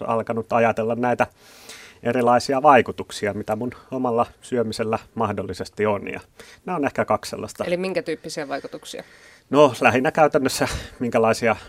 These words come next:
Speaker 1: vaikkapa tota niin, niin ilmastollisia vaikutuksia syömisellä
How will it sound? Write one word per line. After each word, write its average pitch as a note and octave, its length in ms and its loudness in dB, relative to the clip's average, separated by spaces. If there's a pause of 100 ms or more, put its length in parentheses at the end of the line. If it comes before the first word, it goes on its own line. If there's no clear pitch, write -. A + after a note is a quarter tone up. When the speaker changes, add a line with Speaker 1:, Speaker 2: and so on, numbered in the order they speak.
(100)
Speaker 1:
vaikkapa - 320 -10
tota G2+ 260 -8
niin, G2+ 240 -10
niin G2+ 220 -6 (120)
ilmastollisia G2 680 -8
vaikutuksia - 600 -8 (160)
syömisellä G2+ 560 -6